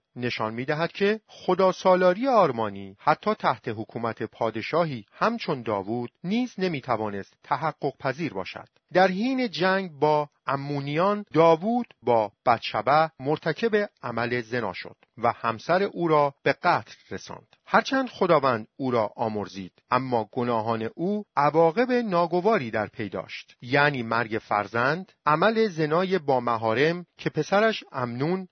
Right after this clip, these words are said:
مرتکب شد و متعاقب آن، قتل امنون توسط ابشالوم پسر دیگر داوود، جدایی بین داوود و پسرش ابشالوم، توطئه ابشالوم و فرار داوود، نفرین شمعی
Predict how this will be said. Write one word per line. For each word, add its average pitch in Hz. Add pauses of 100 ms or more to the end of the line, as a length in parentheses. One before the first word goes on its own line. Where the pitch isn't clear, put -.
مرتکب 127
شد 180 (100)
و 160
متعاقب 160
آن، 107 (240)
قتل 160 (100)
امنون 120
توسط 117
ابشالوم 117
پسر 135
دیگر 139
داوود، 98
جدایی 220
بین 240
داوود 135
و 127
پسرش 165
ابشالوم، 104 (120)
توطئه 220
ابشالوم 156 (160)
و 175
فرار 139
داوود، 92 (220)
نفرین 220
شمعی 170